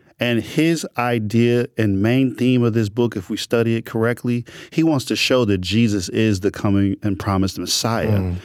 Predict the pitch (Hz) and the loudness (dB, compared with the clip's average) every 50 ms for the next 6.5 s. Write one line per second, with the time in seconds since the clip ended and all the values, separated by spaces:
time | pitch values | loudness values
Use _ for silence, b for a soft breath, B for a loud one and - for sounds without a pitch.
0 | B B B B - 117 113 110 - 131 120 113 110 107 - - - 170 180 196 | B B B B -2 -2 -2 0 2 2 2 2 0 -2 -4 -4 -2 0 2 2
1 | 196 180 165 143 135 127 113 - - 98 - - - - 127 120 113 107 101 98 | 2 2 2 2 0 0 -2 -4 -4 -2 0 0 2 2 2 2 4 2 2 0
2 | B B B B B - 107 - 127 117 120 139 185 196 - - - 90 90 90 | B B B B B -6 -2 0 2 2 4 4 2 2 0 -2 -4 -4 -4 -4
3 | 92 107 B B B B B - 120 113 110 101 - - _ - 95 92 - 127 | -6 -10 B B B B B -2 0 0 0 -2 -4 -8 _ -8 -6 -2 0 2
4 | 135 151 165 139 127 123 101 - 101 104 104 95 - - 107 98 92 - - - | 4 4 4 2 2 0 0 0 0 0 0 0 -2 0 2 2 2 0 -2 -6
5 | 101 92 92 - 113 92 92 127 135 135 123 98 87 - 104 95 110 117 117 107 | -10 -8 -4 -4 -4 0 0 0 2 2 0 -2 -6 -6 -4 0 0 2 2 2
6 | 90 98 90 82 76 - - - - | 0 -2 -2 -2 -4 -6 -8 -10 -10